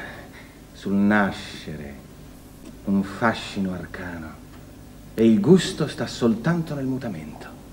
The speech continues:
Ma c'è un piacere ineffabile a vincere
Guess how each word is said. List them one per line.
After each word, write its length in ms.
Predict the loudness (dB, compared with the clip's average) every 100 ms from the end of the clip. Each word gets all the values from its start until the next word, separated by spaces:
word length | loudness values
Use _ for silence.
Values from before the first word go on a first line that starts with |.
| -20 -20 -20 -20 -20 -20 -20 -20 -20 -20 -20 -10
Ma 100 | -10
c'è 180 | -6 -4
un 160 | -4
piacere 400 | -4 -4 0 0
ineffabile 840 | 0 -4 -6 -4 0 0 2 4 4
a 60 |
vincere 600 | 4 4 4 4 2 2